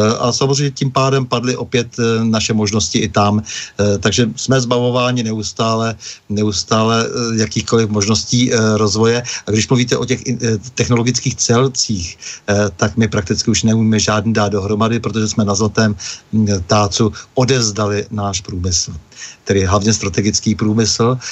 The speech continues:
a právě firmy, které byly schopny, e, bu-, budovat, e, celé elektrárny, e, energetická díla obrovská a tak dále. Takže to už nejsme schopni udělat.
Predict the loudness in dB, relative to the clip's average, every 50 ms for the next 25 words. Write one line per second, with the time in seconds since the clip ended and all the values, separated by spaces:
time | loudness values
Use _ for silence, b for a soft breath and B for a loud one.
0 | B B -2 0 2 2 2 2 2 2 0 0 -2 0 0 0 0 -2 B B
1 | B B _ -2 0 0 0 0 0 0 0 -2 -2 -2 -2 -2 -2 -2 -2 -2
2 | 0 0 0 -2 -4 B B B B B _ 0 2 2 2 0 -2 -6 -10 -16
3 | _ _ _ -20 -20 -20 _ _ _ _ _ -4 -4 -2 0 0 2 2 2 2
4 | 2 2 0 -2 -4 -2 0 0 2 2 0 -2 -2 -4 -6 -8 -14 _ _ _
5 | -4 -2 0 2 2 0 0 -2 -6 -8 -4 0 0 0 0 0 -2 -2 0 0
6 | 2 0 0 0 -2 -4 -4 -4 -6 -8 B B B B B _ -6 -6 -4 0
7 | 0 2 2 0 0 -2 -2 -2 -2 -2 -2 -2 -2 -2 -2 -2 -2 -2 -2 -2
8 | -4 -4 -4 -4 -2 -2 -2 -2 0 0 0 0 -2 -4 B B B B B B
9 | B B -8 -6 -4 -2 0 2 2 4 4 4 4 2 0 -2 B B B B
10 | 0 2 2 2 2 0 0 0 0 0 2 2 2 2 2 0 -2 -2 -2 -4
11 | -4 -4 -2 -2 -2 0 -2 -2 -4 -6 -6